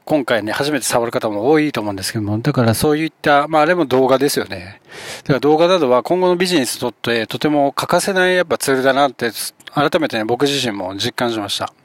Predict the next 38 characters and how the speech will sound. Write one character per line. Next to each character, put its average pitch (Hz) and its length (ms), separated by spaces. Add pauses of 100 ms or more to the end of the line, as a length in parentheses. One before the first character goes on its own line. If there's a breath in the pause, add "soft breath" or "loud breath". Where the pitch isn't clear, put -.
(760)
で、 147 380
ま 120 140
あ、 113 40
単 165 200
で 160 100
YouTube 190 480
で 127 80
発 - 160
信 180 160
す 175 140
る - 20
人 - 160
も 110 100
ね、 107 140
最 156 240
近、 175 320 (1080 loud breath)
YouTube 143 440
皆 139 240
さ - 100
ん 104 60
見 107 80
て 127 100
ま 95 80
す - 100
か？ 104 140
結 - 200
構 107 80
め 110 140
ち - 80
ゃ 170 60
く - 60
ち - 100
ゃ 196 140
増 - 100
え 196 60
て 139 100
き - 60
た 107 180